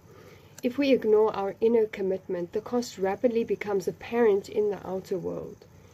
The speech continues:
Bing, bing. A certain lackluster tone, a rote inevitability, evicts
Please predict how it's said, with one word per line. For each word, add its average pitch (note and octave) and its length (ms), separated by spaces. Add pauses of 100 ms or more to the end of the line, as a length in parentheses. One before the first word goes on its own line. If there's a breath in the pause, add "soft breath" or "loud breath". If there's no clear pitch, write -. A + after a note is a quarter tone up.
(180 soft breath)
Bing, E4+ 160
bing. C4+ 480 (880 loud breath)
A A#3 100
certain C4+ 480
lackluster G3 720
tone, F3+ 600
a F3+ 80
rote F#3 600
inevitability, F#3 1040
evicts F#3+ 680